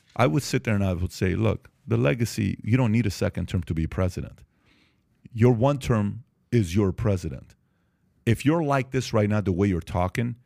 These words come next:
how the hell are you gonna be talking in twenty twenty-seven?" Okay? Listen, thank you, husband. Thank you, dad. Thank you, brother. Bro, let's just kinda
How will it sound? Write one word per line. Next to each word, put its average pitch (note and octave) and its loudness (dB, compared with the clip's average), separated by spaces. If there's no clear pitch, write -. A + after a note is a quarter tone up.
how - 0
the C3+ -2
hell A2 0
are A#2+ 0
you G#2+ 0
gonna G2 0
be F2+ -2
talking G2 -2
in F2 -2
twenty G2+ -2
twenty-seven?" F2 -6
Okay? G2+ 0
Listen, A#2+ 0
thank C3 -2
you, D3+ 2
husband. C3 0
Thank C3 -2
you, C#3+ -2
dad. B2+ 0
Thank C3+ 0
you, C#3+ 0
brother. C3 2
Bro, D3 4
let's A#2 -2
just - -6
kinda G2+ 2